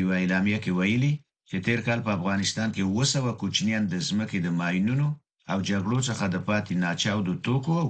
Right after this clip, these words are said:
کورني ماینونو د چاودنو په پیښو کې مړه او یا ټپیان شوي.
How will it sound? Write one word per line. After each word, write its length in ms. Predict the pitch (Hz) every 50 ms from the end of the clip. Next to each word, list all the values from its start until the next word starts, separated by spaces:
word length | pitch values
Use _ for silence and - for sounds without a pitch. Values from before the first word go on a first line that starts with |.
| -
کورني 400 | - 104 104 101 104 104 120 135 143 135
ماینونو 400 | 120 110 107 113 117 113 104 87
د 40 | 87 80 -
چاودنو 400 | 92 92 92 87 117 117 131 139
په 120 | - 160 143 -
پیښو 240 | 156 156 - 147 143 -
کې 100 | 107 101 101 104
مړه 200 | 113 127 147 165 175
او 60 | 160 135 117 110
یا 80 | 107 98 98
ټپیان 400 | 87 78 - 78 78 78 76 - -
شوي. 260 | 80 78 73 73 -